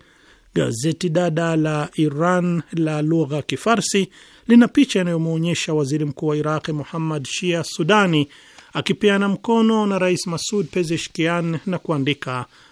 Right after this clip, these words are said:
"Mapokezi moto moto katika ikulu ya Saadabad, Tehran."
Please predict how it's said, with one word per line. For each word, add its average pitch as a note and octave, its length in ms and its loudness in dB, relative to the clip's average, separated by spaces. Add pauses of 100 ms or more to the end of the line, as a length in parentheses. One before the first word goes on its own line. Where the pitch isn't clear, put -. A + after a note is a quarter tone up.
(160)
"Mapokezi F3 1000 0
moto G3+ 500 2
moto G3+ 520 0
katika E3 460 -4
ikulu D#3+ 460 -2
ya C#3 120 -2
Saadabad, C3+ 880 -6
Tehran." D#3 640 0